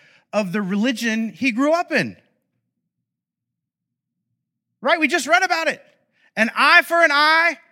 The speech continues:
an ear for a rabbi. Or what, whatever, it's something like that.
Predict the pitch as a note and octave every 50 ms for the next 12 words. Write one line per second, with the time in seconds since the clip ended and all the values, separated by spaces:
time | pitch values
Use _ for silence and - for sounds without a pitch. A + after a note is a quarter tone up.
0 | _ _ _ _ _ _ _ - A3 C4 C4 B3 D4 D#4 D#4+ - D4+ D#4+ D#4 D4
1 | D4+ D#4+ E4 E4 E4+ E4 D#4 D4 C#4 - - _ _ _ _ _ _ _ _ _
2 | _ _ _ _ _ _ _ - - - - - - - - - - - - -
3 | - - - - - E3+ F#3+ F#3 - - G#3 F#3+ G3+ G#3 A3 G3+ G3+ F#3 E3 -
4 | - - D3+ D3+ D3 - A3+ F#3+ F3+ D#3+ D3 C#3 A#2+ A2+ B2+ G#2+ F#2+ -